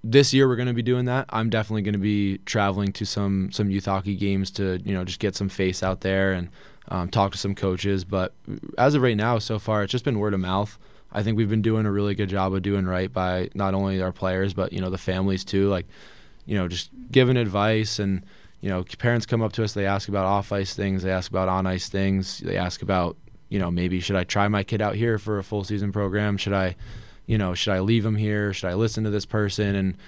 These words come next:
we're kinda like that neutral third-party voice 'cause, you know, they're not on our full season teams. We don't have any full season teams. So we can say, "Oh, no, like, you know, we just keep 'em where they are." You know, we can give them the good advice to say, you know, "They're fine. Just,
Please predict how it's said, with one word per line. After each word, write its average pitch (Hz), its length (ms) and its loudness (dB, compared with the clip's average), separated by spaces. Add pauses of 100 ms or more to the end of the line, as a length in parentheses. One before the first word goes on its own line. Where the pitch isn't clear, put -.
(220)
we're 120 100 4
kinda 120 260 2
like 110 220 0
that 101 220 0
neutral 104 640 0
third-party 104 560 0
voice 95 420 -2 (160)
'cause, 90 320 -6
you 92 80 -2
know, 90 180 0
they're 98 140 0
not 95 320 0 (240)
on 104 160 0
our 98 100 0
full 98 200 -4
season 95 260 -4
teams. 92 220 -4
We 95 40 -4
don't 90 80 -2
have 98 140 2
any 95 100 0
full 95 180 -4
season 90 240 -4
teams. 90 280 -6
So 98 80 0
we 104 100 2
can 92 140 0
say, 110 480 4
"Oh, 110 220 2
no, 104 260 0
like, 92 180 -2 (420)
you 104 80 -2
know, 90 340 -2
we 107 100 -4
just 110 380 0
keep 104 220 0
'em 101 80 -2
where 92 140 0
they 90 100 0
are." 104 360 2
You 92 80 -2
know, 92 120 -2
we 98 100 0
can 104 140 0
give 110 160 4
them 107 100 2
the 101 80 2
good 98 180 0
advice 95 380 0
to 101 100 -4
say, 95 260 0
you 90 80 0
know, 87 200 0
"They're 98 300 -2
fine. 107 460 2
Just, 95 220 -6